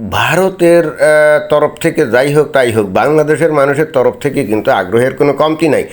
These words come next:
এবং বাংলাদেশের একটা বিরাট সংখ্যক রোগী, তারা তো ভারতে যাওয়ার জন্য এখন মরিয়া। আমার প্রশ্ন হচ্ছে যে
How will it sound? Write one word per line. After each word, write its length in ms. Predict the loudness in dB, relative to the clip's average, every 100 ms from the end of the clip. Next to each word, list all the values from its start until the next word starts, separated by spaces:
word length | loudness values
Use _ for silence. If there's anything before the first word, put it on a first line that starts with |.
| -16 -18 -8
এবং 280 | -2 0 0
বাংলাদেশের 760 | 0 0 2 0 0 2 2 0 0
একটা 200 | -4 -4
বিরাট 440 | -6 -2 -2 -2
সংখ্যক 500 | -2 -2 0 -2 -2
রোগী, 400 | 0 0 -2 -6 -2
তারা 180 | 0 0
তো 80 | 0
ভারতে 340 | 0 -2 -2
যাওয়ার 280 | 0 0 0
জন্য 180 | 0 -2
এখন 200 | 0 0
মরিয়া। 500 | 2 2 2 -2 -6 -14 -20 -20 -20 -20 -20 -6
আমার 200 | -2 -2 -2
প্রশ্ন 320 | -2 0 0
হচ্ছে 580 | 0 0 0 2 2 0
যে 420 | 0 0 0 -2